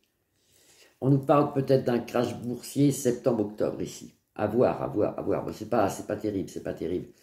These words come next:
Et puis toujours l'otan, des problèmes avec l'otan, avec Manu, Manu, l'otan. L'Europe, tout ça, c'est, c'est pas bon. Il y a des, il y a des menaces de, de guerre, il y a des menaces de,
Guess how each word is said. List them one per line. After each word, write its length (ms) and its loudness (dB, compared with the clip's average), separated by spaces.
Et 40 -6
puis 140 -4
toujours 340 4
l'otan, 600 6
des 160 2
problèmes 400 2
avec 240 2
l'otan, 460 2
avec 240 2
Manu, 400 4
Manu, 400 4
l'otan. 680 4
L'Europe, 520 6
tout 120 -6
ça, 200 4
c'est, 300 2
c'est 240 -4
pas 100 4
bon. 240 2
Il 60 4
y 40 6
a 40 6
des, 140 2
il 140 4
y 40 6
a 60 4
des 100 2
menaces 520 2
de, 420 4
de 120 0
guerre, 380 6
il 80 6
y 20 6
a 60 4
des 80 2
menaces 380 2
de, 140 -4